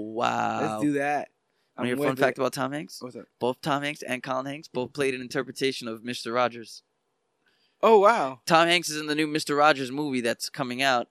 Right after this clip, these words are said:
Speaker 1: and Colin Hanks played Mister Rogers on Drunk History.
Speaker 2: That, that is kinda
Speaker 1: I
Speaker 2: cool.
Speaker 1: find that funny.
Speaker 2: Wow.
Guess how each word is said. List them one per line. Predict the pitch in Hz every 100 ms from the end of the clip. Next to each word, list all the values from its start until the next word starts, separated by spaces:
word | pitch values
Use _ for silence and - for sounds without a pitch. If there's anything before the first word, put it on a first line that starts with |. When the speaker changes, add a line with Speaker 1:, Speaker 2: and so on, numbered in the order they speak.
| -
Speaker 1:
and | 127
Colin | 131 143 139
Hanks | 147 131
played | - 123
Mister | 127 135 135
Rogers | 139 139 123
on | 120
Drunk | 117 131 123
History. | 135 - 110 110 _ _ _ _ _ _ -
Speaker 2:
That, | 160 170 156 _ _ _
that | 170 220
is | 381 302
kinda | 214 175
Speaker 1:
I | 156
Speaker 2:
cool. | 160
Speaker 1:
find | 156
that | 139 110
funny. | 131 113 110 _ _ _ _ _ _ _
Speaker 2:
Wow. | 226 -